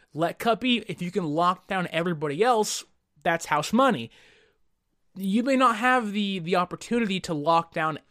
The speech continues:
everybody else this year, or, or this game, excuse me. This could be a chance where the Rams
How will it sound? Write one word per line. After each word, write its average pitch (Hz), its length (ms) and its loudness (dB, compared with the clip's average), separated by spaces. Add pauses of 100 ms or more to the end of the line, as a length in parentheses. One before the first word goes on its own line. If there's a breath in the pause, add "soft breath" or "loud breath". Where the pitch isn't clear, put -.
everybody 175 600 2
else 254 280 4
this - 260 -6
year, - 280 -14
or, 170 120 2
or 170 220 2
this 160 240 -4
game, 214 240 2
excuse - 400 -8
me. - 180 -20 (460 soft breath)
This 220 240 0
could 226 260 0
be 220 160 4
a 185 60 4
chance 214 480 -2
where 196 100 -2
the 170 120 -4
Rams 175 400 -4